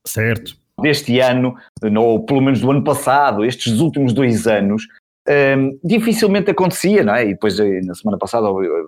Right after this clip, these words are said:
Speaker 2: houve as notícias do plano de, de Bottas para dois mil e vinte. Estou muito curioso para perceber o que é que Bottas para o ano vai fazer na Mercedes, e, e isso implica perceber, à partida,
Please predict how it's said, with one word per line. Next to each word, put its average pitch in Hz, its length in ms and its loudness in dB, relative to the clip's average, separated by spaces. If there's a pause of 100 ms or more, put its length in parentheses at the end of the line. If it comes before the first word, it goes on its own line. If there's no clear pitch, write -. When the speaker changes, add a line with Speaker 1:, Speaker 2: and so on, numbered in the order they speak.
(460)
Speaker 2:
houve 82 160 -6
as 82 100 -10
notícias 87 380 -6
do 78 120 -4
plano 85 520 -2 (260)
de, 85 260 -8
de 92 120 -8
Bottas 101 340 -2
para - 140 -2
dois 95 160 2
mil 95 160 2
e - 20 2
vinte. 92 160 2
Estou 101 160 2
muito 104 180 0
curioso - 260 -2
para - 100 -2
perceber - 320 -2
o 90 60 -2
que 98 80 0
é 92 60 0
que - 120 -10
Bottas 95 260 -2
para - 160 -4
o 90 100 2
ano 90 160 0 (280)
vai 110 140 0
fazer 104 380 0
na 98 300 2
Mercedes, - 440 -2
e, 90 160 -2 (340)
e 107 120 4
isso 113 200 2
implica 120 360 2
perceber, 117 580 0
à 95 120 -4
partida, 101 400 -4